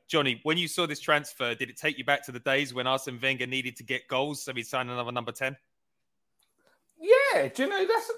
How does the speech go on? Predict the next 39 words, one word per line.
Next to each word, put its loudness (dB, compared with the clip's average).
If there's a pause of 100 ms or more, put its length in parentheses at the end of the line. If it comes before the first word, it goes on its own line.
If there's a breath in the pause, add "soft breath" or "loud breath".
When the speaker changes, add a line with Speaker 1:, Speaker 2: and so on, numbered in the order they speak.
(180)
Speaker 2:
that's -2
a -2
pretty 2
good 0
comp, 2
to -6
be 2
fair. 4
Um, 8 (480)
it 0
did. 6
It, 0
it 4
harks 2
back 2
to -2
a -2
time 2
where 0 (480)
we 0
were 4 (280)
bold 4
and 2
ambitious -2
in -6
the 0
transfer -4
market, -4
and -4
we 0
would 0 (300)
certainly 2
sign 2
players, 2
as -6
Matt's 0
alluding -2
to, -2
that 4